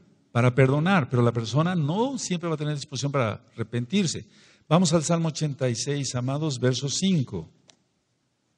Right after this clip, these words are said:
Bendito es el Abacados. Humillémonos nada más. Eso es todo. Para los que van teniendo hijos,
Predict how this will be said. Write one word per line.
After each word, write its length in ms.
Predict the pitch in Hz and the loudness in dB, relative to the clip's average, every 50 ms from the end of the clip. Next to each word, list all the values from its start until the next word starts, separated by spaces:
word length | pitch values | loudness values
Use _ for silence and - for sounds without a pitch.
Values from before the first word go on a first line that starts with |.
| _ _ _ _ _ _ _ _ _ _ _ _ _ _ _ _ | _ _ _ _ _ _ _ _ _ _ _ _ _ _ _ _
Bendito 640 | 107 110 101 101 104 107 110 143 190 196 202 - | 0 2 2 2 2 2 2 2 2 2 2 0
es 120 | 160 123 - | -2 0 0
el 100 | 127 117 | 0 2
Abacados. 1000 | 113 113 110 113 - - - 90 85 80 80 - - - - - - - - _ _ _ _ _ _ _ _ - | 2 2 2 0 -2 -4 -6 -8 -10 -10 -14 -16 -16 -18 -18 -18 -18 -20 -20 _ _ _ _ _ _ _ _ 0
Humillémonos 1000 | 143 151 165 180 185 170 - 208 214 214 202 175 160 135 117 107 107 104 - - | 0 2 4 4 4 4 6 6 8 8 8 6 6 6 4 4 2 -2 -4 -2
nada 260 | 117 113 113 110 110 | 0 0 2 2 2
más. 540 | 117 131 131 123 123 - - - - - _ _ _ _ _ _ - | 2 2 2 2 0 -4 -10 -18 -20 -20 _ _ _ _ _ _ -2
Eso 200 | 190 185 190 196 | -2 0 0 0
es 100 | 160 - | -2 0
todo. 320 | - 196 185 170 160 - _ _ _ _ _ _ _ _ _ _ _ _ _ _ _ _ _ _ _ _ _ _ _ _ _ _ _ _ _ _ _ _ _ _ _ _ _ _ _ _ _ _ _ _ _ _ _ _ _ _ _ _ _ _ _ _ _ _ _ _ _ _ _ _ _ _ - | 0 -2 0 -2 -4 -8 _ _ _ _ _ _ _ _ _ _ _ _ _ _ _ _ _ _ _ _ _ _ _ _ _ _ _ _ _ _ _ _ _ _ _ _ _ _ _ _ _ _ _ _ _ _ _ _ _ _ _ _ _ _ _ _ _ _ _ _ _ _ _ _ _ _ 0
Para 200 | 123 123 131 135 | 4 4 4 4
los 160 | 139 - - | 4 0 0
que 80 | 151 | 0
van 160 | 147 170 180 165 | 0 0 0 0
teniendo 460 | 170 160 170 180 175 170 160 160 170 | -2 0 0 0 0 0 0 0 2
hijos, 560 | 175 175 151 - 147 131 110 - - - | 0 0 -2 -2 -4 -4 -4 -6 -10 -16